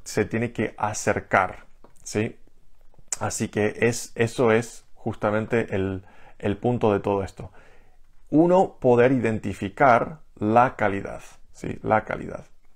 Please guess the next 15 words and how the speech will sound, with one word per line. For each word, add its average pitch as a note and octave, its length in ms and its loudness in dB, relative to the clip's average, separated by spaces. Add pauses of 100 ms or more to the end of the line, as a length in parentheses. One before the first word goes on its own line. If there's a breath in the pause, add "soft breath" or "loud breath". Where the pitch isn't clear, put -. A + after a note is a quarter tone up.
(1160)
Bien. G#2+ 280 -4 (540 soft breath)
Después E3+ 500 4
tenemos D#3 640 0 (1400 soft breath)
que, C#3 540 4
eh, A2 880 4
justificar C3+ 840 2
su C3+ 240 -2
respuesta. - 760 -4 (460)
Ah, B2+ 180 6
perdón, G#2+ 240 4
eso G#2+ 140 0
es B2 100 -6
el G#2+ 100 0
número G#2+ 240 0
seis. - 360 -10